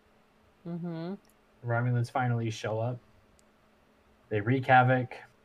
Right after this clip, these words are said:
Speaker 2: We get Commodore O.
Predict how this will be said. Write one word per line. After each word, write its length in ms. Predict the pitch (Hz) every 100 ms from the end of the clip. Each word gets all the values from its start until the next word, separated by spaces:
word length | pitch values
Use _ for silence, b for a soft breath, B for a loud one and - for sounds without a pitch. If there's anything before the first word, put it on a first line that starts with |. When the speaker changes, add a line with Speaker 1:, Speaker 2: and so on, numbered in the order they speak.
| _
Speaker 2:
We 160 | 110 107
get 380 | 113 110 110 - _ _ _ _
Commodore 500 | - 135 139 135 120
O. 480 | 117 123 143 151 160